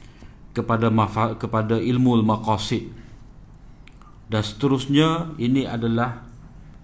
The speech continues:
eh, maksud yang tertinggi daripada syariat. Sebab syariat ni untuk maslahat kita, eh, untuk menghasilkan kebaikan kepada kita. Dan ini seperti mana yang kita boleh fahami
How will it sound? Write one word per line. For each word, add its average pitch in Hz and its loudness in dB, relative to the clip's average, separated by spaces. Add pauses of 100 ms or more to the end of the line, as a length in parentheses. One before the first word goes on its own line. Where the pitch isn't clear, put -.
eh, 131 -8 (560)
maksud 131 0
yang 131 2
tertinggi 127 0
daripada 123 -2
syariat. 120 -2 (1120)
Sebab 127 -4
syariat 135 2
ni 180 -4
untuk 160 -2
maslahat 139 0
kita, - -12 (1300)
eh, 95 -4
untuk 120 2
menghasilkan 123 4
kebaikan 127 2
kepada 107 0
kita. 98 -4 (560)
Dan 113 0
ini 143 4
seperti 147 0
mana 135 6
yang 127 4
kita 120 0
boleh 120 4
fahami 131 4